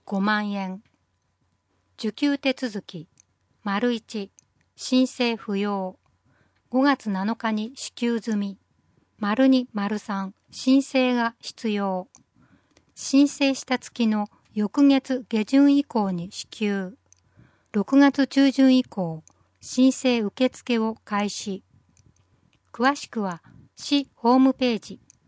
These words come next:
ページ番号検索、一零二五六四八をご確認いただくか、お問い合わせください。問い合わせ先、厚生労働省コールセンター、電話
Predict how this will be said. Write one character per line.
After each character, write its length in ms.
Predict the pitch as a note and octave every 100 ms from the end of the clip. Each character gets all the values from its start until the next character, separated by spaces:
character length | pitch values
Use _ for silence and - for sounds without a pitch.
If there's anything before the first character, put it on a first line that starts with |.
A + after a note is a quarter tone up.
| _ _
ペ 200 | - C4+
ー 40 | D4+
ジ 120 | D4
番 280 | C#4 C4+ C4+
号 220 | C4+ C4
検 300 | - B3 A3
索、 300 | - - E3+ _ _ _ _ _ _ _ -
一 320 | G3+ - C#4+
零 240 | C#4+ C4 F#3
二 260 | F#3+ G3+ _ _ _
五 260 | G3 B3 C#4+
六 280 | D4 - F#3+
四 260 | A3 B3+
八 400 | B3 B3+ - - _
を 220 | - G#3+ G#3+ _
ご 160 | - G3+
確 300 | - A3+ B3+
認 200 | A3+ A3
い 60 |
た 140 | G#3+ G#3
だ 140 | G#3
く 140 | - -
か、 220 | F3+ D#3+ _ _ _ _
お 100 | G#3
問 260 | G3 C4 C4
い 60 | C4
合 60 |
わ 100 | B3
せ 160 | - A3+
く 140 | A#3
だ 100 | A3
さ 220 | G#3 G#3
い。 100 | F#3 - _ - _ _ _ _ _ _ _ _ _ _
問 240 | - A#3 B3+
い 60 |
合 80 | B3
わ 120 | A#3
せ 140 | A3+ A3+
先、 460 | A#3 G3+ - F#3+ - _ _ _ _ _ -
厚 180 | C4
生 280 | C#4+ C#4+ C#4
労 200 | C4+ C4+
働 260 | C4+ B3 G#3+
省 300 | F#3+ D#3+ E3+ _
コ 220 | - B3+
ー 40 |
ル 100 | C4
セ 180 | B3+ B3
ン 80 | G#3+
タ 380 | - F3+ E3 E3+
ー、 320 | _ _ _
電 240 | A#3 A3+ A3
話 180 | G#3+